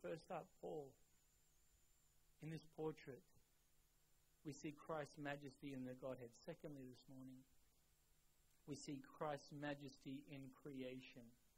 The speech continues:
Christ's manis-, majesty in, majesty in creation. Now, Paul moves from Christ's position in the Godhead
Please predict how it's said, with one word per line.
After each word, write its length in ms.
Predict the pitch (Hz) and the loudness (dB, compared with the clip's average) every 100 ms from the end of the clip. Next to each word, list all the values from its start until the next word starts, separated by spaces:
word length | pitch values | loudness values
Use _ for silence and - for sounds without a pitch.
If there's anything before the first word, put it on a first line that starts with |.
| - - - - - | -20 -20 -20 -20 -8
Christ's 280 | 156 147 - | -2 -2 0
manis-, 400 | 147 143 143 - - 147 | -2 -2 -4 -6 -10 -2
majesty 440 | 139 139 131 151 | -2 -2 -6 -4
in, 180 | 135 135 - - | -4 -6 -10 -4
majesty 480 | 143 131 131 - 139 | -2 -2 -4 -8 -8
in 140 | 147 131 131 | -6 -8 -2
creation. 460 | 127 127 127 127 127 | -2 -2 -4 -8 -4
Now, 180 | 131 127 - - - - - - - - - | -2 -4 -6 -20 -20 -20 -20 -20 -20 -20 -2
Paul 140 | - 185 | 4 6
moves 640 | 160 160 147 175 - - - - - - - - - - - - | 8 8 8 6 0 -10 -12 -20 -20 -20 -20 -20 -20 -20 -20 -4
from 340 | 147 139 135 143 - - - - - - | 2 4 4 0 -6 -20 -20 -20 -20 -18
Christ's 440 | - 160 143 - - - | 4 6 6 0 -14 -6
position 440 | - 139 160 - 156 | -2 0 0 -2 0
in 120 | 143 | 0
the 80 | 135 | 0
Godhead 520 | 131 143 139 139 131 | 4 4 6 2 0